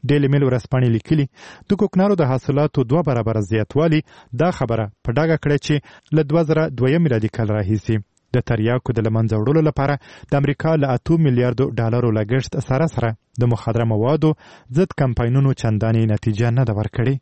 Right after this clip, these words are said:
له کلونو راهیسې په افغانستان کې د کوکنارو پراخ کښتونه په جنوبي ولایتونو په خاصه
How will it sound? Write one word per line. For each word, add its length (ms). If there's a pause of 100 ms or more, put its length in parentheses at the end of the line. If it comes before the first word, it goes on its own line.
(540)
له 140
کلونو 340
راهیسې 360
په 80
افغانستان 360
کې 200
د 120
کوکنارو 420
پراخ 260
کښتونه 360 (340)
په 180
جنوبي 300
ولایتونو 460
په 220
خاصه 360